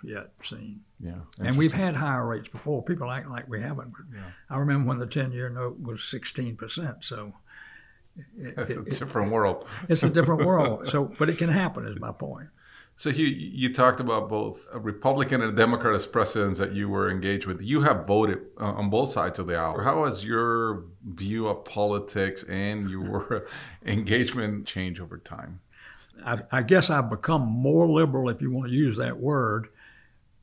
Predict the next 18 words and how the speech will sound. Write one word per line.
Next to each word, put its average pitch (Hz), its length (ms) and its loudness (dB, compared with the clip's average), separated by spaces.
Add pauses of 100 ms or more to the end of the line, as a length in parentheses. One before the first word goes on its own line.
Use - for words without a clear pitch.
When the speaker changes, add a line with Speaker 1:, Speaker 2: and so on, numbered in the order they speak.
(240)
Speaker 1:
over 143 220 6
my 123 160 2
lifetime, 110 720 -4 (100)
Speaker 2:
Mm-hmm. 123 60 -12 (100)
Speaker 1:
much - 200 2
more - 160 -8 (100)
liberal. - 200 -14 (260)
But 127 200 2
I'm 143 140 4
really 208 380 4 (100)
liberal 156 440 4
about 127 520 -4 (640)
human 175 320 4
rights 131 320 2
and 107 100 -4
civil 127 300 2
rights 113 340 -2
issues, 107 540 -6